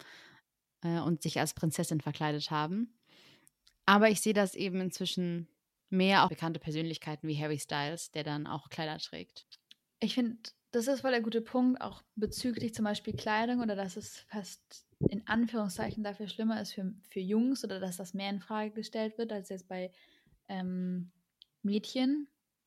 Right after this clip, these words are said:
Speaker 2: Aber was ich dabei trotzdem wichtig finde, ist zu unterscheiden zwischen halt wirklich ge-, dass man sich einem anderen Geschlecht zugehörig führt und die Normen, die damit einhergehen, was ist weiblich und was ist männlich. Also zum Beispiel,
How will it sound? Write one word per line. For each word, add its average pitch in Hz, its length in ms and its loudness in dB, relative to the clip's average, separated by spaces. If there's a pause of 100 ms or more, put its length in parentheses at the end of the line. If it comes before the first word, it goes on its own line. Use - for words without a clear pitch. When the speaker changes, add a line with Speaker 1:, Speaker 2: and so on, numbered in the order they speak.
(1200)
Speaker 2:
Aber 214 180 4
was 220 160 4
ich 226 100 0
dabei 226 220 6
trotzdem 226 360 2
wichtig 226 300 4
finde, 233 180 2
ist 220 160 0
zu 226 100 -2
unterscheiden 220 880 2
zwischen 202 720 -2 (260)
halt 208 160 -2
wirklich 208 400 -2 (580)
ge-, 214 240 -2 (320)
dass 190 180 -10
man 208 120 -4
sich 196 160 -8
einem 202 180 -2
anderen 202 220 -4
Geschlecht 208 460 0
zugehörig 254 880 -4
führt 269 540 0
und 220 440 4 (460)
die 208 120 4
Normen, 202 600 6
die 196 280 -2
damit 190 560 -2 (140)
einhergehen, 196 840 -2
was 190 220 -2
ist - 140 -10
weiblich 190 400 2
und 190 80 -4
was 190 180 -4
ist - 140 -12
männlich. 190 480 0
Also 190 200 0
zum 196 100 -4
Beispiel, 190 420 0